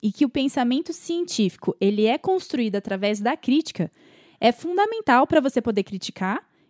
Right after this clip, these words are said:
e, ao mesmo tempo, confiar nos conhecimentos científicos. Sim, porque <laughs> as vacinas evitarem a morte de vinte ponto quatro milhões de pessoas não é um número que é facilmente ignorado. Ou mesmo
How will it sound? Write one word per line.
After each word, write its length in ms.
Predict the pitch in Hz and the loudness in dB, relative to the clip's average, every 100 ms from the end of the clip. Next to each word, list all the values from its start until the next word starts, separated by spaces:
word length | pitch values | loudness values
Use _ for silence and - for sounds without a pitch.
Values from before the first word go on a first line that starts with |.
| - | 4
e, 80 | |
ao 80 | 294 | 6
mesmo 340 | 294 339 403 427 | 6 2 0 -2
tempo, 400 | 247 233 392 453 466 - | 0 0 0 -2 -2 -4
confiar 460 | 381 453 - 302 | -6 -4 -2 0
nos 120 | 392 - | -2 -2
conhecimentos 580 | 311 269 - 202 190 | 0 0 -2 -4 -4
científicos. 840 | - 202 190 - 160 - - - - _ _ _ _ _ _ _ | -4 -4 -4 -4 -6 -6 -18 -18 -20 _ _ _ _ _ _ _
Sim, 480 | - - 302 262 190 | -14 -2 4 4 4
porque 380 | 220 226 254 - _ | 0 -2 -2 -4 _
<laughs> 140 | - | -2
as 340 | 254 262 247 | 0 2 2
vacinas 480 | 220 269 - 302 381 | 2 2 4 4 6
evitarem 580 | 370 349 349 185 180 180 | 6 4 2 2 2 2
a 60 | 190 | 0
morte 400 | 180 175 - 175 | 0 -2 -4 -6
de 140 | 180 | -4
vinte 340 | 170 247 381 | -2 -2 -2
ponto 260 | - 349 - | -2 -2 -2
quatro 380 | - 196 185 175 | 0 2 2 0
milhões 580 | 190 269 254 247 339 277 | 2 4 4 6 6 4
de 80 | |
pessoas 720 | 240 175 - 233 226 160 - - _ _ _ - | 2 -2 2 6 6 4 -2 -12 _ _ _ 4
não 160 | 269 | 6
é 100 | 320 | 8
um 100 | 370 | 6
número 340 | 339 285 330 330 | 6 6 4 2
que 100 | 349 | 0
é 40 | |
facilmente 520 | 330 311 320 294 285 | 2 0 2 0 0
ignorado. 600 | 254 269 370 254 170 156 - _ _ _ _ | 2 2 4 2 2 -2 -12 _ _ _ _
Ou 180 | - 294 | 4 6
mesmo 520 | 285 226 262 349 453 | 8 8 6 4 -2